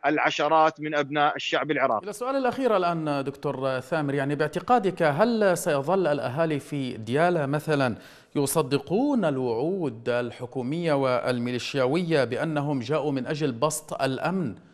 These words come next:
Speaker 2: لا سيما وبعد أن قامت الكثير من الميليشيات بإذاقة أهالي ديالى الكثير من الويلات منذ تأسست؟
Speaker 1: آه، لا شك أن جميع أهل ديالى يرفضون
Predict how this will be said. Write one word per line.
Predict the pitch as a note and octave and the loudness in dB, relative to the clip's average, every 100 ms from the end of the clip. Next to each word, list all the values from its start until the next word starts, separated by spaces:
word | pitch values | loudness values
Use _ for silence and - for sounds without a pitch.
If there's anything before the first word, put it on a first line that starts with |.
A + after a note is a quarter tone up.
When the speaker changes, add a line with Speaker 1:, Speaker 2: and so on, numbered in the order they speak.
| _ _ _ - | _ _ _ -2
Speaker 2:
لا | C3 | -2
سيما | - G3+ F#3 F3 E3+ | 2 2 2 4 4
وبعد | D#3+ D3 C3 D3+ D3+ | 4 2 2 0 0
أن | D#3 C3+ D3+ | 0 0 -2
قامت | C#3+ F#3+ G#3+ G3 F#3+ | 0 2 2 0 0
الكثير | D#3+ D#3 C#3 - - B3 | 0 0 -2 -6 -4 -2
من | A3 D3+ | -2 -2
الميليشيات | C3+ C3 B2+ - F#3 F#3 | -4 -4 -4 0 -2 -2
بإذاقة | C#3+ C#3+ D3 G3+ F#3+ - | -4 0 2 2 0 -4
أهالي | D3 F3+ | 0 0
ديالى | D#3 F3+ F#3+ F#3 E3 | 2 4 4 4 2
الكثير | D#3 D#3+ - D4 | 2 -2 0 0
من | B3 C#3+ | 2 2
الويلات | D3 C#3 C#3 C#3 D3 | 0 2 2 0 -2
منذ | C3 B2 | -4 -2
تأسست؟ | B2+ A#2+ A#2 A2 G#2 F#2 - _ _ _ _ _ _ _ _ _ _ _ _ _ _ _ _ _ _ _ _ C#3 | -2 -2 -4 -6 -8 -12 -20 _ _ _ _ _ _ _ _ _ _ _ _ _ _ _ _ _ _ _ _ -10
Speaker 1:
آه، | A2+ C#3 C#3+ C3+ | -6 -2 -2 -2
لا | C#3+ F3 F#3+ | 2 4 4
شك | E3 E3+ - | 2 -2 -2
أن | D#3+ D3 C3+ B2+ B2+ | -6 -6 -2 0 0
جميع | A2 B2+ C#3 E3+ F#3 G2+ - | 0 0 2 4 2 2 -2
أهل | D3+ D3 C#3+ C3+ | -2 0 0 0
ديالى | B2+ D3 D3 C#3 | 2 2 4 2
يرفضون | B2+ - C#3 D3+ F3 G#2 | -2 -2 -2 2 2 0